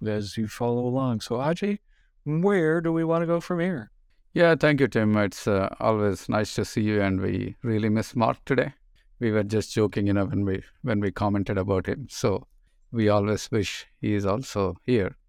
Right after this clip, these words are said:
Speaker 2: Uh, with that, you know, I would like to start with the preface. Uh, I am actually, you know, I went back and listened to the, uh, episode thirty-five again just to,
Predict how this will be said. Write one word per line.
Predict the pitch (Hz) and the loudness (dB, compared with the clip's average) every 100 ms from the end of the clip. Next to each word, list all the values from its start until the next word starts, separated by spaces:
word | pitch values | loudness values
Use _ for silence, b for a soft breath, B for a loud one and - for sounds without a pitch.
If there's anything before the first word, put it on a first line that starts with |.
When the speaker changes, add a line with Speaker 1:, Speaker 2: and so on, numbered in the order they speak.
| _ _ _ | _ _ _
Speaker 2:
Uh, | 147 131 123 | 4 4 4
with | 143 | 2
that, | 214 208 | 2 2
you | 190 | 2
know, | 190 180 | 2 4
I | 170 | 4
would | 196 170 | 2 2
like | 160 170 - | 2 2 0
to | - 175 135 | -2 0 0
start | - 120 151 - | -2 0 0 0
with | 139 | -4
the | 120 | -4
preface. | - 139 - 151 95 95 - - - _ _ _ _ | -2 -2 2 2 2 0 -8 -14 -18 _ _ _ _
Uh, | 147 131 135 | 2 4 2
I | 135 143 | 4 4
am | 156 147 | 4 2
actually, | 156 - 175 135 | 2 0 2 4
you | |
know, | 131 131 | 4 2
I | 139 135 | 2 2
went | 156 139 | 4 4
back | 135 123 | 4 4
and | 120 | 2
listened | 110 113 117 101 | 2 2 0 0
to | 113 107 | -2 0
the, | 110 104 104 101 101 - - | 2 4 4 2 0 -4 -6
uh, | 117 113 | -6 -4
episode | 120 107 101 117 98 | -4 -4 -2 -2 0
thirty-five | 104 104 113 101 | -2 0 2 2
again | 104 127 131 | 2 -2 -2
just | 107 - | -4 -4
to, | - 101 | -2 -2